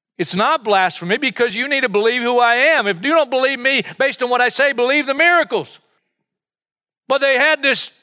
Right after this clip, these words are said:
heart problem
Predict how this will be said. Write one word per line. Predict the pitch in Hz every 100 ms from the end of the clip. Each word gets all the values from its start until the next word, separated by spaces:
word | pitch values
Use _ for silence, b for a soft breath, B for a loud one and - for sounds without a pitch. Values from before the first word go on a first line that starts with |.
| _ _ _ _ _ _ _ _ _ _
heart | - 277 339 349 -
problem | - 202 175 175 165 226 294